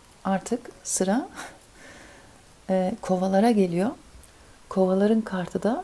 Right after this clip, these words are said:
yıldız kartıdır. Yıldız kartı bize kova burcunu temsil eder.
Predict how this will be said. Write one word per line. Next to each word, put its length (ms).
yıldız 360
kartıdır. 680
Yıldız 340
kartı 340
bize 300
kova 500
burcunu 500
temsil 420
eder. 500